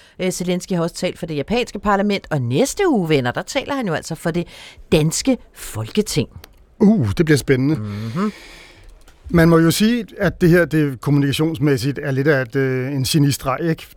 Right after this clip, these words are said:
Speaker 2: Han får godt nok opmærksomhed rundt omkring i, i verden. Det sjove ved det her er jo, at de har jo ligesom opfundet en pakke, der virker,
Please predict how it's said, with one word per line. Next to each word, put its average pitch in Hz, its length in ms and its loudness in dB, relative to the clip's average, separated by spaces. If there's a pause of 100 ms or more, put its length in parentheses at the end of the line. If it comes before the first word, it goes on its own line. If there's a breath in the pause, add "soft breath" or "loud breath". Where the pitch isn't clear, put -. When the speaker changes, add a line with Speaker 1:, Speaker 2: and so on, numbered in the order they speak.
(220)
Speaker 2:
Han 139 240 2
får 127 340 -2
godt 175 200 2
nok 143 300 0
opmærksomhed 139 600 0
rundt 135 200 -4
omkring 135 420 -2
i, 123 340 -2 (100)
i 123 60 2
verden. 135 340 2 (840 loud breath)
Det 160 100 2
sjove 190 240 4
ved 196 60 4
det 170 80 4
her 165 80 4
er 147 140 0
jo, 156 140 2
at 131 120 -4
de 147 100 0
har 151 120 4
jo 143 120 2
ligesom 160 280 2 (120)
opfundet 156 320 -2
en 143 60 -2
pakke, 139 380 -2
der 139 140 -2
virker, 139 420 2